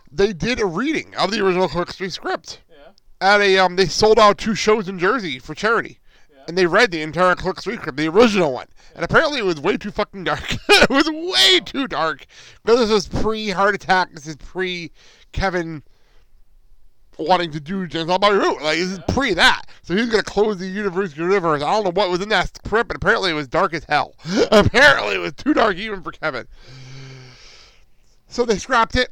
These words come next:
Speaker 1: They did a, they did a reading in Jersey for charity, and now we're doing it again. And this time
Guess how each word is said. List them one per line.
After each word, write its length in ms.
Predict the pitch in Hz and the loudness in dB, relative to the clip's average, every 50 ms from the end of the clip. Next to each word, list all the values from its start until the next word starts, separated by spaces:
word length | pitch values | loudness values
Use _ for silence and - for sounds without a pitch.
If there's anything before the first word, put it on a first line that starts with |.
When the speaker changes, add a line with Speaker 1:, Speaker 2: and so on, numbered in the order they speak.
| - - | -4 -4
Speaker 1:
They 180 | 170 170 165 | -2 -2 0
did 180 | 151 196 214 196 | 0 0 2 2
a, 140 | 196 190 175 | 2 2 2
they 120 | 175 175 | 0 0
did 180 | 139 185 202 196 | 0 0 2 2
a 200 | 185 170 156 147 | 2 2 2 0
reading 480 | 135 151 185 214 208 208 196 196 175 - - - - - - - - - | -2 -4 -6 -6 -4 -6 -6 -8 -10 -12 -14 -16 -18 -18 -20 -20 -14 -12
in 140 | 170 170 143 | -10 -8 -2
Jersey 360 | 131 180 196 196 170 180 170 | 0 2 2 2 0 -2 -8
for 100 | 139 147 | -12 -8
charity, 480 | - - 190 208 208 202 196 208 - | -4 -2 0 0 0 0 -2 -4 -8
and 100 | 143 151 | -8 -6
now 160 | 170 170 165 170 | -4 -4 -2 -2
we're 80 | 165 | -4
doing 240 | 147 160 226 269 277 | -4 -4 -4 -4 -4
it 80 | 277 254 | -4 -6
again. 440 | 170 190 220 220 220 214 196 180 - - | -2 0 2 2 2 0 -4 -10 -8 -6
And 220 | 165 165 165 185 | -6 -6 -4 -4
this 160 | 269 339 269 | -4 -6 -4
time 540 | - - 214 175 139 131 135 156 196 180 | -2 0 0 0 0 -2 -4 -6 -8 -12